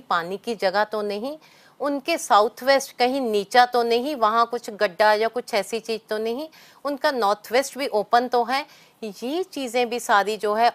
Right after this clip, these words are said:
उसके लिए उतनी ही ज़रूरी हैं जितना कि उसके घर का वास्तु ज़रूरी है। तो यहाँ पर मैं ये बात कहना चाहूँगी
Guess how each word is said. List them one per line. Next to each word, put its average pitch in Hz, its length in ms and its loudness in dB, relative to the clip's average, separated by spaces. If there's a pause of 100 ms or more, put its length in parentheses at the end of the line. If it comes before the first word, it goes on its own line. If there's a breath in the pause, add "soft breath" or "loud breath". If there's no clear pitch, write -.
उसके 285 520 -4
लिए 226 320 0
उतनी 233 460 -4
ही 381 240 2
ज़रूरी 220 480 -2
हैं 220 200 -2 (100)
जितना 226 400 -4
कि 247 160 -10
उसके 220 460 -6
घर 190 260 -4
का 208 200 0
वास्तु 175 420 -2
ज़रूरी 151 420 -10
है। 143 140 -18 (400 loud breath)
तो 269 60 0
यहाँ 262 380 4
पर 269 120 0
मैं 262 140 -2
ये 240 140 -4
बात 226 280 2
कहना 214 280 0
चाहूँगी 214 480 -2